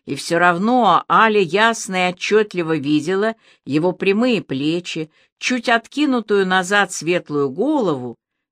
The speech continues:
и тот особенный лёгкий жест, которым он взялся за металлическое ограждение, как будто мог улететь,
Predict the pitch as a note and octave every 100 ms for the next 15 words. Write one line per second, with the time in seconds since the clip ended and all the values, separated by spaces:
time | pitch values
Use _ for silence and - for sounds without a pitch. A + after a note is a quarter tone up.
0 | - E3+ G3+ G3 G3 F#3+ - C4 A3+ E3+
1 | D#3+ D3+ D#3+ G3+ F#3 - C#3+ C3+ C3 A3
2 | D#4 D#4 - _ _ _ - E3 G3 G3
3 | G3 F3+ C3+ F#3 G#3+ G#3 G3 E3+ F3 F3+
4 | E3+ E3+ F3+ E3 E3+ - D#3 D3+ D3+ D3
5 | C3+ C3 F#3+ B3 A#3+ A#3+ - _ _ _
6 | E3+ E3 E3 F#3+ - F#3 G3 F#3+ G3 G3+
7 | A3+ A3+ - G#3 C#3+ -